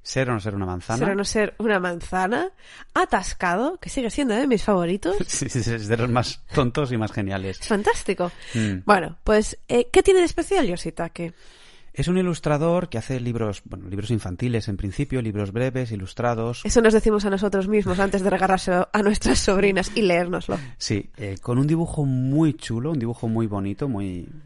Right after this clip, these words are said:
Speaker 1: bueno, pues en la línea de mucha ilustración contemporánea. No es que se parezca a Tom Gold, pero tiene en común con Tom Gold esta, mm, elegancia New
Speaker 2: Mm.
Speaker 1: Yorker, podríamos decir, aquí
Speaker 2: Sí.
Speaker 1: más kawaii, aquí más amable.
Speaker 2: Personajes como muy redondicos.
Speaker 1: Colores planos, aquí todo es muy redondico,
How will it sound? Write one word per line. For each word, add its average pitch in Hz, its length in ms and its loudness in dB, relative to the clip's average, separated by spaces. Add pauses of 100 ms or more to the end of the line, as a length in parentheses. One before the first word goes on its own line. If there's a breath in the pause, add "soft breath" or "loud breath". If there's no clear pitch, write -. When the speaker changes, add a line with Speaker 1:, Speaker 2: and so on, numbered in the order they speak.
(140)
Speaker 1:
bueno, - 220 -14 (160)
pues 110 120 -18 (180)
en 95 100 -10
la 95 100 -4
línea 107 240 -2
de 107 80 -4
mucha 107 220 -6
ilustración 104 340 -6
contemporánea. 117 640 -2
No 139 80 2
es 151 80 -2
que - 100 -8
se 156 120 -4
parezca 143 340 -2
a 131 60 0
Tom 120 240 -2
Gold, 131 320 -2 (420 loud breath)
pero 117 160 -4
tiene 131 160 -2
en 139 160 0
común 135 280 0
con 131 200 -2
Tom 123 220 -2
Gold 123 340 0
esta, 120 540 -2
mm, 107 180 -2 (140)
elegancia 127 960 -2
New 107 260 -4
Speaker 2:
Mm. 107 40 -4
Speaker 1:
Yorker, 127 340 -4
podríamos 110 260 -4
decir, 117 240 -2
aquí 107 120 -4
Speaker 2:
Sí. 110 100 -4
Speaker 1:
más 110 160 0
kawaii, 127 380 0
aquí 117 180 -4
más 113 180 -2
amable. 131 400 -2 (160 loud breath)
Speaker 2:
Personajes 269 400 -2
como 277 220 0
muy 254 100 2
redondicos. 233 840 2
Speaker 1:
Colores 143 400 4
planos, 160 340 2
aquí 127 220 -2
todo 175 200 0
es 151 60 0
muy 147 140 2
redondico, 143 680 -2